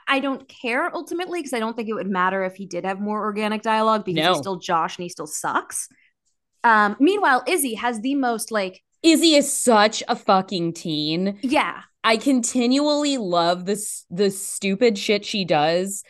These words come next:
Speaker 2: 'cause it's so teenager.
Speaker 1: Yeah.
Speaker 2: Like, I love, I love in, in, in one of the two episodes, it's, you know, it all runs together.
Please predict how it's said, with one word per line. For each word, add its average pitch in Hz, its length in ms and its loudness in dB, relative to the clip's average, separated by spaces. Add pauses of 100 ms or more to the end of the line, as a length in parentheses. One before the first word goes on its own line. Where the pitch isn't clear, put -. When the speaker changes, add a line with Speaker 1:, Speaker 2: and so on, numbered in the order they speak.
(280)
Speaker 2:
'cause 208 200 -2
it's - 200 -4
so 185 600 4
teenager. 185 960 0
Speaker 1:
Yeah. 180 240 -4
Speaker 2:
Like, - 180 -6
I 247 180 4
love, 196 680 2
I 233 160 0
love 185 320 0
in, 190 140 -4
in, 175 440 -8
in 175 200 -4
one 185 260 0
of 175 40 -2
the 180 60 -2
two 175 120 0
episodes, 143 460 -6
it's, 139 140 -12
you 175 120 -4
know, 139 100 -8
it 143 60 -8
all 139 100 -6
runs 139 160 -12
together. 160 300 -6